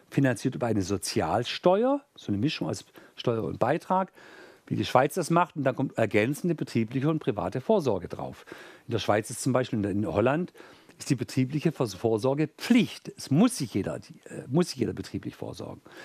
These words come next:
sodass dann die Lebensstandardsicherung noch über eine, äh, betriebliche Vorsorgekasse funktioniert. Jetzt kann man sich vorstellen, <clears throat> diese Modelle auch zu kombinieren. Sie können zum Beispiel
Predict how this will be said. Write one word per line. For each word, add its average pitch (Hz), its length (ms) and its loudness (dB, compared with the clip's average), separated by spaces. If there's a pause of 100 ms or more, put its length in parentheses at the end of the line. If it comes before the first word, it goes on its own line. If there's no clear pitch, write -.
(200)
sodass 117 160 0
dann 113 160 0
die 110 80 2
Lebensstandardsicherung 139 800 2
noch 123 100 0
über 113 140 0
eine, 113 200 2 (340)
äh, 107 440 2
betriebliche 120 460 -2
Vorsorgekasse 98 800 -2 (280)
funktioniert. 107 440 -4 (280)
Jetzt - 160 -2
kann 185 160 6
man 208 120 -2
sich 170 140 -8
vorstellen, 175 580 0 (160)
<clears throat> - 100 4
diese 143 480 6
Modelle 127 440 4 (800)
auch 123 180 0
zu - 100 -10
kombinieren. 117 720 0 (2750)
Sie 104 80 -10
können 135 140 2
zum 107 80 -4
Beispiel 123 400 2